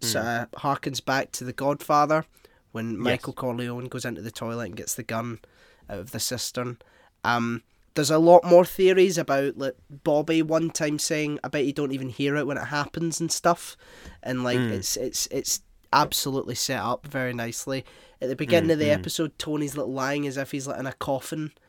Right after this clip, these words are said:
Speaker 2: Um,
Speaker 1: Mm.
Speaker 2: but more than that, there's a, there's a great, um, reviewer by the name of, uh, Macabre Storytelling, who
Speaker 1: Okay.
Speaker 2: has a theory about it and says that when Tony goes to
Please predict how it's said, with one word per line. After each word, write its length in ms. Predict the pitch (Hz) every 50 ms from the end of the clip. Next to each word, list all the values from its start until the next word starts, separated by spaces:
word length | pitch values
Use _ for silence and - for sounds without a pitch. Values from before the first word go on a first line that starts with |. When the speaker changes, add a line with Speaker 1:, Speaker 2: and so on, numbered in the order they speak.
| _ _ _ _ _ _ _ _ -
Speaker 2:
Um, 460 | - 110 120 123 123 117 120 120 113 107 _ _ _ _
Speaker 1:
Mm. 300 | - 120 123 113 101 95 95 _ _ _ - - _ - -
Speaker 2:
but 120 | - 196 190
more 220 | 190 196 214 226
than 180 | 214 240 220 160
that, 360 | 127 131 139 160 170 - - _ _ _ _ _ _ - - _ _ _ _ _
there's 180 | - 143 135 -
a, 160 | 156 151 143 -
there's 160 | 147 135 127
a 60 | 147
great, 420 | - - 156 160 165 175 180 170 - -
um, 520 | 131 139 139 135 135 131 131 127 - - _ _
reviewer 600 | - 135 131 110 120 123 127 123 131 135 139 139 - - _ _ _ _ _ _ _ - -
by 100 | 127 127
the 100 | 123 127
name 160 | 127 127 123
of, 160 | 127 120 -
uh, 180 | - 104 117 117
Macabre 480 | 113 120 - - - 135 131 131 -
Storytelling, 960 | - - - - - 127 123 131 139 143 - - 151 135 135 143 156 170 175 - _ _ _ _ _ - - _ _ _ _ _ -
who 220 | - 135 131 127 127 123 123
Speaker 1:
Okay. 120 | 160 220 - _ _ - - _ _ _ - - - -
Speaker 2:
has 220 | - - 156 147 135
a 40 | 151
theory 380 | - - - 139 139 139 143 147
about 360 | 143 143 139 143 135 - -
it 140 | 170 165 -
and 160 | - 131 123 -
says 420 | - - 131 131 131 127 120 -
that 280 | - - 127 120 - - _ _ _ _ _ _ _ _ _
when 180 | - 135 139 139
Tony 340 | - - 165 160 170 170 156
goes 240 | 151 160 151 - -
to 200 | - 147 131